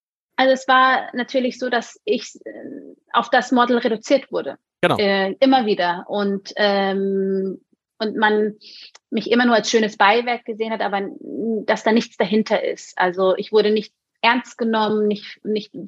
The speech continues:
Speaker 1: für voll und, mm, unser Vorhaben eher als Hobby abgetan,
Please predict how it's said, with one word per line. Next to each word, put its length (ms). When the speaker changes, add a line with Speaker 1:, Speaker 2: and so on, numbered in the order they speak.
Speaker 1:
für 360
voll 640
und, 320
mm, 400
unser 220
Vorhaben 640
eher 220
als 280
Hobby 280
abgetan, 960